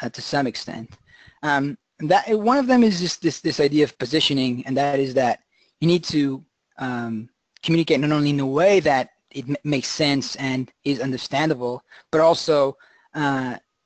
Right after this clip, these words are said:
the concepts that you, that you communicate need to define what it is that you're actually talking about. So sometimes,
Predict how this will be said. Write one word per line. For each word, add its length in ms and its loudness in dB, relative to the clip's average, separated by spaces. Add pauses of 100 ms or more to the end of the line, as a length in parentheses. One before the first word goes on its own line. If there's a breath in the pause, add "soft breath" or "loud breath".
(240)
the 100 -2
concepts 540 2
that 160 2
you, 420 -4 (380)
that 80 -2
you 80 0
communicate 520 -2
need 120 -2
to 80 -8
define 520 -2
what 140 4
it 120 4
is 100 4
that 100 4
you're 100 0
actually 280 -4
talking 380 -8
about. 260 -10
So 80 -16
sometimes, 840 2